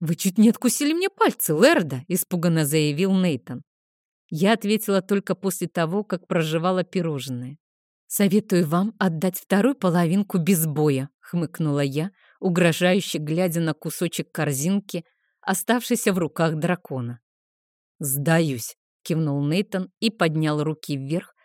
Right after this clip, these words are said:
аккуратно отдавая мне остатки пирожного. «Келли, вы первая, кто сумел заставить меня сдаться без боя», усмехнулся он. «Боюсь представить, что вы сделаете дальше». Я улыбнулась дракону.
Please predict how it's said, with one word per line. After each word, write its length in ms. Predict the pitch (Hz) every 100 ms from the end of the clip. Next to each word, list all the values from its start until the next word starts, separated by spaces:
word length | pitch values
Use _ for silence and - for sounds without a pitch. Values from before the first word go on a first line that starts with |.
| _
аккуратно 640 | - - 196 202 233 214 175
отдавая 560 | 156 160 156 180 185
мне 240 | 156 156 156
остатки 460 | - 143 - -
пирожного. 640 | - 147 127 120 127 135 - _ _ _ _ _ -
«Келли, 380 | 170 135 120 _ _ _
вы 160 | 160 190
первая, 400 | 190 202 220 196
кто 220 | - 180
сумел 360 | - 170 170 196
заставить 560 | 160 156 180 180 175
меня 280 | 165 160 175
сдаться 440 | 151 143 165 - 151
без 240 | 139 135
боя», 360 | 135 127 123 - _
усмехнулся 800 | - - 156 - 151 139 - 139
он. 220 | 127 117 _ _ _ _ _ -
«Боюсь 420 | 180 180 190 -
представить, 680 | 185 185 - 190 208 190
что 200 | - -
вы 120 | 160 165
сделаете 580 | 135 156 160 165 -
дальше». 460 | 190 170 123 - - _ _ _ _ _ _ _ -
Я 200 | 165 208
улыбнулась 680 | 196 170 151 151 170 170
дракону. 640 | 147 147 139 - 127 123 135